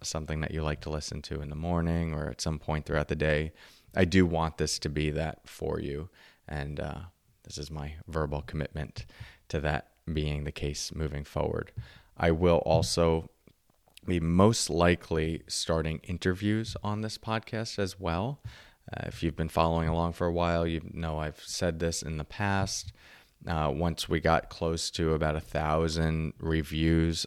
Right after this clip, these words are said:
on, uh, Apple Podcasts, iTunes, I don't know if it's iTunes anymore, Apple Podcasts, um, that I would most likely start moving in the direction of interviews as well. One of the reasons for that, for the reviews, is it,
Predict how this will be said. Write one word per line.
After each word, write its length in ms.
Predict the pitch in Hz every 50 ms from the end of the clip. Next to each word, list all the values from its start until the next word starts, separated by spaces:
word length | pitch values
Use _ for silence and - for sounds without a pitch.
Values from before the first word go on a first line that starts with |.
| - -
on, 560 | 87 80 78 78 78 76 76 78 80 87 - _ _ _ _ -
uh, 140 | 76 69 - - -
Apple 560 | - 80 78 - - 78 76 78 87 90 - _ _ _ - _ _ _ _ _ _ -
Podcasts, 680 | - 110 110 - - - 127 123 123 123 - - - - -
iTunes, 580 | - 104 101 - - 123 113 113 113 107 - -
I 60 | 82
don't 100 | 80 78
know 40 | 78
if 80 | 76 -
it's 120 | - -
iTunes 340 | 78 80 78 - 85 82 80
anymore, 360 | 80 80 80 80 80 80 -
Apple 220 | - 82 - - 80
Podcasts, 640 | - 85 82 82 - - 95 90 90 87 - - - _ - - - - - - _ _ _ -
um, 360 | - 82 80 80 78 80 - - _ -
that 160 | 87 82 78
I 140 | 78 78 78
would 240 | 78 80 78 76 - - _ _ _ _ -
most 300 | 90 85 82 78 - -
likely 300 | 85 80 - 80 80 76
start 240 | - - 80 -
moving 320 | 80 82 78 76 80 78 78
in 80 | 78
the 100 | 78 78
direction 480 | 71 78 76 76 76 - - - 76 73 -
of 360 | - 78 76 73 73 73 -
interviews 440 | - 90 - - 71 80 78 69 73
as 120 | 71 69 73
well. 200 | 73 - - -
One 160 | - 98 98
of 60 | 92
the 80 | 85 80
reasons 360 | 80 82 80 76 73 76 73
for 220 | - - - 73 73
that, 240 | 73 73 71 -
for 140 | - - 80
the 100 | 71 76
reviews, 460 | 73 76 80 78 90 90 87 82 73
is 160 | 78 76 73 76
it, 160 | 76 -